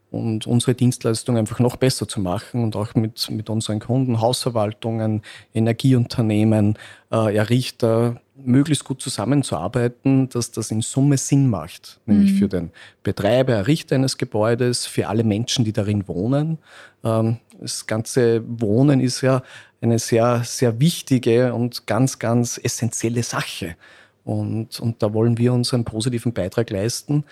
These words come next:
Speaker 1: äh, gerade in Zeiten wie diesen. Und das Thema Klimaschutz wird uns immer stärker begleiten und ist eine große Aufgabe für uns alle.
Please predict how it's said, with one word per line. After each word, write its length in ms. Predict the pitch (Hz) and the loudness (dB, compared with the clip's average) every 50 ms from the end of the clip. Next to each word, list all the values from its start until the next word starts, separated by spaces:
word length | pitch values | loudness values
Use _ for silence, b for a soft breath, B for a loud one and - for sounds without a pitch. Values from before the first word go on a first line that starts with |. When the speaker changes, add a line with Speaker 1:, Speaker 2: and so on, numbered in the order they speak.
| b b b b b b - | b b b b b b -2
Speaker 1:
äh, 180 | 120 113 113 | 0 0 0
gerade 300 | - 131 107 98 95 117 | 0 0 0 0 2 0
in 60 | 120 | 0
Zeiten 360 | 117 - 104 104 - - 120 110 | 0 0 -2 -2 0 0 0 0
wie 60 | 117 | 0
diesen. 560 | 113 - 101 101 123 135 - 156 147 143 143 | -2 -2 -2 0 0 2 2 2 2 2 0
Und 480 | 127 120 117 113 110 113 110 - - - - - | -2 -4 -6 -8 -8 -10 -12 -16 -20 -16 -12 -12
das 100 | - - | -10 -2
Thema 220 | - 117 113 113 | 0 2 2 2
Klimaschutz 800 | - - 98 110 131 139 143 - - 135 131 - - - - - | 0 0 0 2 2 2 2 0 0 -2 -4 -4 -8 -12 -8 -2
wird 200 | 104 117 123 135 | 0 0 2 2
uns 200 | 127 127 - - | 0 -2 -2 -2
immer 280 | - 120 139 151 147 127 | 0 2 2 4 2 2
stärker 680 | - - 104 98 107 - - - 113 117 113 117 - _ _ _ _ _ - | 0 0 -2 -2 -2 -2 0 0 2 2 2 0 -4 _ _ _ _ _ -4
begleiten 840 | 110 101 - - 98 80 87 107 117 - _ - 143 139 139 143 127 | -4 -4 -2 -2 -2 -2 0 -2 -4 -4 _ -2 0 2 2 2 0
und 140 | 113 110 110 | -2 -4 -6
ist 100 | 110 - | -6 -6
eine 100 | 120 107 | -6 -6
große 360 | - - 107 - - - 85 | -2 -2 -2 -2 -4 -6 -2
Aufgabe 400 | 98 113 - - - 110 110 113 | -4 -4 -4 -4 -6 -4 -4 -4
für 140 | - - 110 | -4 -4 -8
uns 160 | 113 - - | -8 -8 -8
alle. 260 | - 110 104 98 101 | -12 -12 -12 -14 -16